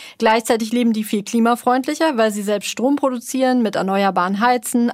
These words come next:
alles Mögliche teilen, also weniger konsumieren. Aber Ines, das Haus, das klingt jetzt auch sehr luxuriös. Also wer kann sich denn überhaupt leisten, da zu wohnen oder gar sowas selber zu bauen? Das war doch bestimmt sehr teuer.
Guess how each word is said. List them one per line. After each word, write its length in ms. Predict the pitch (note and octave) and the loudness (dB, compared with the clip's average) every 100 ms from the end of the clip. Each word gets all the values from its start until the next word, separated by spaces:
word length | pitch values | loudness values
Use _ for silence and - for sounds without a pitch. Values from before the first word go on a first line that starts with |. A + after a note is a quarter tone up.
| - | 0
alles 320 | C4 C4 B3+ | 2 2 0
Mögliche 400 | A#3 A3 F#3+ G3+ | -2 -2 -4 -4
teilen, 360 | A3 G#3+ B3+ | 0 2 2
also 280 | - G#3 G3 | 0 0 0
weniger 340 | G3 G3 F#3 F3+ | 0 0 -2 -4
konsumieren. 640 | G3 F3+ F3 F3+ G#3 D4 - - - - - - - | -4 -4 -2 -2 0 -2 -6 -20 -20 -20 -20 -8 2
Aber 260 | A#3+ B3 | 4 4
Ines, 420 | B3 C#4+ C4 - - _ - | 2 0 0 -4 -14 _ 0
das 300 | A3+ A3 - | 0 0 2
Haus, 340 | C#4+ C4 G4 | 4 4 0
das 180 | - G#3 | -6 -4
klingt 220 | C#4+ D#4 | -2 0
jetzt 120 | C#4+ | 0
auch 120 | - A3+ | -2 0
sehr 260 | G#3 B3+ | 2 2
luxuriös. 960 | D4 D4 - C#4 B3+ A3 A3+ C4+ F#3 - | 2 -2 -2 -2 0 0 0 0 -2 0
Also 240 | A3+ A3 | -2 0
wer 160 | A3 A#3+ | 0 0
kann 280 | - C#4 F4 | 0 -2 0
sich 140 | D4 | -2
denn 120 | B3+ | -2
überhaupt 380 | A3+ A3+ G#3+ A3 | 0 0 -2 -2
leisten, 540 | G3+ G3+ B3+ F4 - A3+ | 0 2 2 -2 -2 0
da 180 | A3 | 0
zu 220 | A3 G#3+ F3+ | -2 -8 -4
wohnen 240 | C4 A#3+ | -4 -2
oder 260 | G#3+ G#3+ G#3 | -2 -2 0
gar 200 | G#3+ G#3+ | 0 0
sowas 320 | G#3 G3 G3 | -2 -6 -4
selber 380 | G3 G#3 G3+ F#3+ | -2 -2 -2 -4
zu 160 | F3+ | -8
bauen? 480 | E3+ - F#4+ A#3 F3 | -4 0 0 0 -2
Das 140 | F3 | -4
war 100 | G#3+ | -2
doch 100 | G#3+ | -4
bestimmt 300 | G3+ - G3+ | -4 -6 -6
sehr 140 | - F3 | -4 -6
teuer. 400 | C4 D4+ - | -2 -2 -4